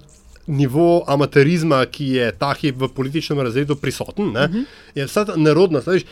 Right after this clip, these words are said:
Speaker 1: če si ti svetovalec za nacionalno varnost, pa imaš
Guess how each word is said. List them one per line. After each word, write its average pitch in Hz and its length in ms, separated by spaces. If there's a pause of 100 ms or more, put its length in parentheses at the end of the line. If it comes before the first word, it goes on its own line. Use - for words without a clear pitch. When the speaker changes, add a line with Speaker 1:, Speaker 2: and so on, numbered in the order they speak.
(200)
Speaker 1:
če - 160
si 175 160
ti 240 200 (360)
svetovalec 170 540
za 165 100
nacionalno 151 560
varnost, 127 560 (600)
pa 165 80
imaš 156 460